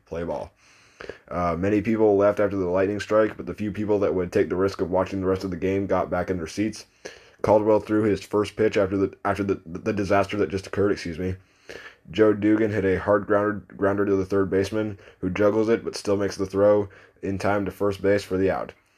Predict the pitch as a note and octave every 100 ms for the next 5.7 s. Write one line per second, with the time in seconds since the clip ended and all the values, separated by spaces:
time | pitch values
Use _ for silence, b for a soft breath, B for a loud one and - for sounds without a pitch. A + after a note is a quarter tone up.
0 | B B - G#2+ A2+ G2+ F#2+ E2+ - F2+
1 | F2 D#2+ G2 F#2+ - G2 F#2 D#2+ F2+ F2+
2 | E2 D#2+ E2 E2 E2 E2+ F2 - _ _
3 | B B B _ - F2+ F2+ F2 E2+ E2+
4 | E2 B _ - F2 G2 G#2 G#2 - G#2+
5 | G2+ F#2+ F2+ F#2+ G2+ G#2+ G#2+